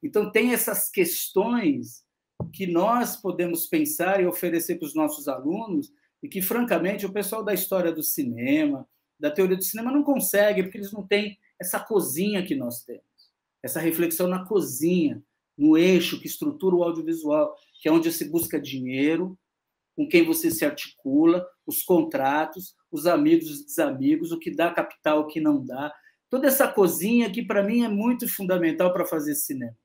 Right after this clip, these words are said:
Porque senão você diz pro menino, "Olha, você pode fazer cinema, você pode chegar na Net-, na Netflix e emplacar."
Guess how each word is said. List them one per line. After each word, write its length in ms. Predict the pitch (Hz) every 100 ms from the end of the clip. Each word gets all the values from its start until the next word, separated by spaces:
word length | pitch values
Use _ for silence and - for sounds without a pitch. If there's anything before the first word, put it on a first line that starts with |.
| _ _ - -
Porque 140 | -
senão 140 | 180 233
você 120 | 247
diz 180 | 208 190
pro 100 | 233
menino, 260 | 214 202
"Olha, 200 | 196 151
você 260 | 131 135 196
pode 380 | 185 208 226 185
fazer 280 | 185 175 160
cinema, 560 | - 147 131 113 - _ _ _ _
você 180 | - 160
pode 280 | - 170 175
chegar 260 | 185 170
na 120 | 165
Net-, 360 | 156 147 - -
na 160 | 151 143
Netflix 720 | 147 - - - 156 160 160
e 60 | 175
emplacar." 580 | 143 180 - - -